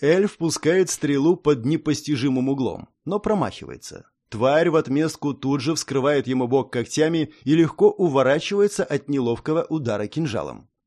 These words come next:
Механариум наверняка приспособится, причем быстро, и не позволит себя прикончить, поэтому и не зовет меня, но я все же вмешиваюсь. Меч за спину, движение рукой, как при броске кинжала.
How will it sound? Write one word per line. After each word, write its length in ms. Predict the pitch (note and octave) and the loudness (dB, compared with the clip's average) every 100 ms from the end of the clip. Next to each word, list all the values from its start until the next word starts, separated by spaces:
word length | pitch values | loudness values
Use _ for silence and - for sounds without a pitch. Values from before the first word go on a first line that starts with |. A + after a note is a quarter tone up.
| _ _ | _ _
Механариум 840 | - F3 - F#3 F3+ G#3+ G#3+ G#3+ G#3 | -6 -4 0 0 2 2 2 2 2
наверняка 600 | G3 F3 E3+ D#3+ D#3 D#3 | 0 2 0 -2 0 0
приспособится, 1040 | D#3 D3 - D#3 C3+ F#2+ D#2+ - G1+ - _ | 0 -4 -2 -2 0 -4 -6 -12 -14 -14 _
причем 400 | - C3 C#3 D3+ | -6 -4 -2 -2
быстро, 540 | D#3+ D3+ - F2 A#1 - | 0 -2 -2 -10 -12 -6
и 80 | B2+ | -2
не 100 | C3+ | 0
позволит 480 | D#3+ F3 A#3 A#3+ - | 0 2 2 0 -4
себя 200 | G#2+ G#2 | -6 -6
прикончить, 640 | D3+ D3+ B2+ E2+ - - _ - | -6 -2 -2 -4 -14 -20 _ -6
поэтому 380 | B2 B2 B2+ B2+ | -4 -2 -2 0
и 80 | B2+ | 0
не 120 | C3 | 0
зовет 420 | C3+ E3+ D#3 - | 0 0 0 -4
меня, 320 | F2 C#2+ A2 | -12 -12 -12
но 380 | A2 C3 G3+ G#3 | -6 -6 -4 -6
я 360 | D3+ A#2+ B2 D3+ | -2 0 0 -2
все 300 | - A#2 G#2+ | -4 -4 -4
же 140 | C#3 | -4
вмешиваюсь. 720 | C#3+ E3 G2 - B1 - - _ _ - | -2 -2 -2 -10 -14 -16 -20 _ _ -10
Меч 300 | C3 F3+ G#2+ | -4 -4 -2
за 200 | G2 C#3 | 0 -2
спину, 460 | - B2+ B2+ A#2+ - | 0 -4 -4 -6 -8
движение 460 | A#2 C#3+ C3+ F#3 D3+ | -4 -2 0 0 0
рукой, 400 | B2+ - D3+ F3 | 0 0 0 0
как 240 | E3+ E3+ | -2 -4
при 100 | C#3 | -4
броске 400 | C#3+ C3+ C3+ C3 | -2 -2 -2 -4
кинжала. 520 | B2 C#3+ A2 F2 A#1+ | -4 -4 -4 -6 -8